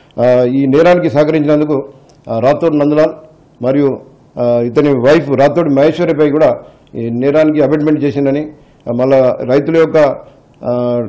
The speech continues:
డబ్బులను, ఆ, అన్యాయంగా మన ఇత-, వాళ్ళ గోల్డ్ లోన్కు పేమెంట్ చేసి రిలీజ్ చేసుకొని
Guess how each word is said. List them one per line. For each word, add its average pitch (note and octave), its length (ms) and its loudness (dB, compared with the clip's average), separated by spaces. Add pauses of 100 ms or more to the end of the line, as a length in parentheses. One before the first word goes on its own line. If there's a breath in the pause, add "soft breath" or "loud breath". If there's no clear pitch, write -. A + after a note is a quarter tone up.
(160)
డబ్బులను, D3 480 0 (720)
ఆ, B2+ 340 -4 (120)
అన్యాయంగా D#3+ 560 2
మన D3 120 0
ఇత-, C#3 320 0
వాళ్ళ D3 180 2
గోల్డ్ D3+ 280 0
లోన్కు D3+ 280 -2
పేమెంట్ D3 320 2
చేసి D3 180 -2
రిలీజ్ C#3 320 -2
చేసుకొని D3 400 -4